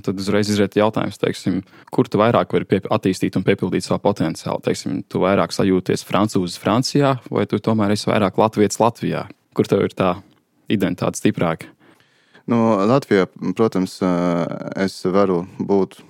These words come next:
Speaker 2: kā latvietis, ā, ar savām, ar savām, ā, teiksim, konservatīvām, ā, idejām un vērtībām. Francijā, kā es arī iepriekš minēju, de facto kā francūzis, bet, ā, ā, būt, ā, konservatīvs, ā,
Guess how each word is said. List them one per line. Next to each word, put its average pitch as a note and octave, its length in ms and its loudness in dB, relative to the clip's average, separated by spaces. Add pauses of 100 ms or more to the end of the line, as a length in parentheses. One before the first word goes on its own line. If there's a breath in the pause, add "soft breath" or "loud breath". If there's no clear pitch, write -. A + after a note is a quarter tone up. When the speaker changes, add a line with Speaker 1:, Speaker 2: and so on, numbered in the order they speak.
Speaker 2:
kā F2 160 2
latvietis, F2 680 -2
ā, E2+ 100 -4 (220)
ar E2 80 -6
savām, E2+ 460 -2 (100)
ar F2+ 80 -6
savām, E2+ 320 -4
ā, E2+ 60 -4 (500 soft breath)
teiksim, F#2 300 -4
konservatīvām, F2 800 -2 (180)
ā, E2+ 120 -6 (200)
idejām F2 380 -4
un E2 40 -8
vērtībām. F2+ 520 -2 (480 soft breath)
Francijā, D#3 420 0
kā B2+ 160 0
es B2+ 160 -6
arī C3+ 160 4
iepriekš G#2+ 300 0
minēju, C#3+ 260 0
de A2 140 2
facto C#3 340 0
kā A2 80 -2
francūzis, C#3 640 -2
bet, A2+ 240 0
ā, A2 220 2 (500 soft breath)
ā, G#2+ 120 0 (600)
būt, D#3 320 2
ā, A2+ 60 6 (140)
konservatīvs, B2+ 680 2
ā, A2 140 4